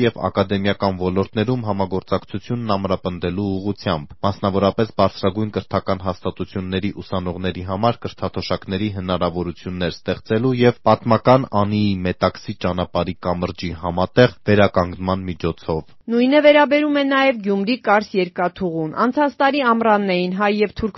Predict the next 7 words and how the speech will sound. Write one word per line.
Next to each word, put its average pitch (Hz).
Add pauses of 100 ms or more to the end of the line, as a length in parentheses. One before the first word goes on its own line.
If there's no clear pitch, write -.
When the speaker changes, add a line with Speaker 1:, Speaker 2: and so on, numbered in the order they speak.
Speaker 2:
պաշտոնյաները 247
պայմանավորվել 202
համատեղ 185
գնահատել 233
այդ 226
երկաթուղով 185
սահմանի 180